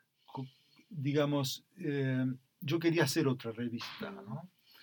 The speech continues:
Speaker 1: Pero quería hacer una revista ahora bilingüe.
Speaker 2: Mm.
Speaker 1: Entonces, con suecos, ¿no? No quería hacer solo para el gueto,
Speaker 2: Claro.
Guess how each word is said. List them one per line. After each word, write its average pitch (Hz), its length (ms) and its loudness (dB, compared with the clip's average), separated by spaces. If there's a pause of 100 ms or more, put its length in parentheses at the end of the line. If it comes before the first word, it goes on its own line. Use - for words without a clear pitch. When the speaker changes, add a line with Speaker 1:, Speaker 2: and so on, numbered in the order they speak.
(180)
Speaker 1:
Pero 139 200 6
quería 143 240 4
hacer 165 180 2
una 151 180 4
revista 139 760 0
ahora 147 520 2
bilingüe. 123 1000 0 (160)
Speaker 2:
Mm. 185 340 -10 (560)
Speaker 1:
Entonces, 135 680 -2
con 127 180 4
suecos, - 760 0
¿no? 135 320 -8
No 127 140 2
quería 135 240 2
hacer 120 200 -4
solo 135 400 4
para 110 300 -4
el 110 180 -6
gueto, 113 460 -4
Speaker 2:
Claro. 185 220 -6